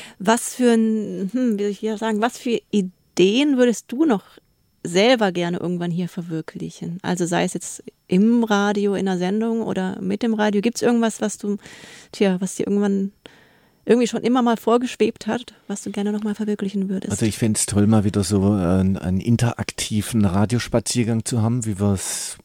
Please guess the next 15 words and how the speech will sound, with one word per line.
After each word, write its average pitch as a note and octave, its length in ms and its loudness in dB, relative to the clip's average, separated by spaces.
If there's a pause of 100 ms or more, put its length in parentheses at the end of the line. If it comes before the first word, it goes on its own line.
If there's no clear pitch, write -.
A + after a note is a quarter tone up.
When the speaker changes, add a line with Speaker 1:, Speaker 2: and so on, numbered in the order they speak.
(280)
Speaker 2:
zu - 200 -2
Beginn C#3 480 2
der C#3+ 240 4
Intendanz A2+ 600 -2
von G#2 200 -2
Simone G2 440 -2
Stör - 280 -2
am G2 120 -2
L F2 180 -2
T - 180 -4
T F#2 380 0
hatten. D#2 440 -4 (1160)
Also F#2+ 220 -4
das F#2 260 -2
war G#2+ 420 4